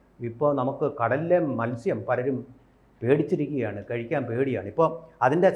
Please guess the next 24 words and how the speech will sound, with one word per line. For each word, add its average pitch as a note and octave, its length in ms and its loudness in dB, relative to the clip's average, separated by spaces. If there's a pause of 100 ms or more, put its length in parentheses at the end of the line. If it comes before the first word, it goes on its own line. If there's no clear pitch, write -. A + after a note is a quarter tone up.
സത്യാവസ്ഥ G3 580 4
ആർക്കും F#3 240 6
അറിയത്തില്ല, D#3 400 4
വിഷമുണ്ടോ C#3 440 2 (100)
ഇല്ലയോ C3 200 2
എന്ന് A#2+ 160 -2
ആരും E3 240 0
തുറന്നു B2 300 0
പറയുന്നുമില്ല. G2+ 520 -8 (1040)
പേടിയിലാണ് E3 580 6
ജനങ്ങൾ. G2+ 240 -4 (1000)
അതുകൊണ്ട് D3+ 340 4
ഉൾനാടൻ D3+ 420 4 (600)
സോഴ്സുകളിൽ F3+ 540 8
നിന്നുള്ള F3 260 4 (100)
മത്സ്യങ്ങളെ F#3 500 2
അവർ F3+ 100 2 (120)
പിടിച്ചു E3+ 300 2
പോകും F3+ 280 -2
സ്വാ-, E3 320 -2 (120)
സ്വാഭാവികമായിട്ടും. D3 840 -2
അതിനുവേണ്ടി F#3 320 0 (120)
പോയതാ. G#3+ 320 6 (1080)
അതൊരു G3+ 180 8